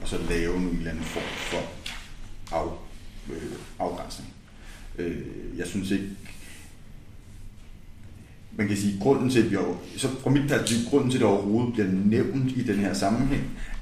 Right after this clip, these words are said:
er måske, at, øh, cloud i den her, øh, i det her henseende, øh, muliggør det for os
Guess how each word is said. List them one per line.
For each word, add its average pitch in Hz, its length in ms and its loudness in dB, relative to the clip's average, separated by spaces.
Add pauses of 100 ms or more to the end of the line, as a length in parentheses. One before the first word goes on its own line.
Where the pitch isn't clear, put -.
er 104 200 8
måske, 110 360 6 (340)
at, - 280 0 (360)
øh, 87 300 4 (640)
cloud 104 480 8 (360)
i 131 80 0 (100)
den 120 120 8
her, 117 380 6
øh, 92 300 2 (200)
i - 80 -4
det 120 80 4
her 107 100 8
henseende, 107 640 4 (300)
øh, 95 220 6 (140)
muliggør 127 760 6
det 107 100 2
for 95 460 4
os - 420 2